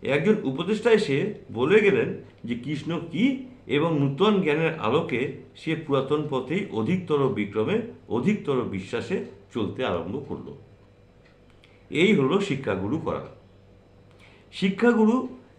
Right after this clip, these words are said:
একজনের শত শত থাকতে পারে। মৃত সঞ্জীবনী খেলে যেমন পুরানো শরীরে নূতন বল আসে, তেমনি যার উপদেশে পুরানো সাধনে নূতন উৎসাহ আসে, তাকেই বলে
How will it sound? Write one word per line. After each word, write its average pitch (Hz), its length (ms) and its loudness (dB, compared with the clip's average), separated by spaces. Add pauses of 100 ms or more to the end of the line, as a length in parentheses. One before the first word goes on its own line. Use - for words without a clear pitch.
(160)
একজনের 185 460 4
শত - 220 -6
শত 175 120 -2 (120)
থাকতে 139 220 -8
পারে। 117 200 0 (960)
মৃত 143 280 2 (200)
সঞ্জীবনী 175 580 2
খেলে 165 220 0 (480)
যেমন 165 260 6 (160)
পুরানো 175 340 2 (120)
শরীরে 170 340 -2
নূতন 147 240 0 (140)
বল 123 140 4 (100)
আসে, 185 180 0 (920)
তেমনি 185 280 4 (160)
যার 165 220 6 (180)
উপদেশে 147 460 0 (540)
পুরানো 185 360 4 (140)
সাধনে 151 420 2 (120)
নূতন 165 340 0 (180)
উৎসাহ 175 360 0 (160)
আসে, 120 200 -2 (440)
তাকেই 143 380 -2
বলে 147 160 0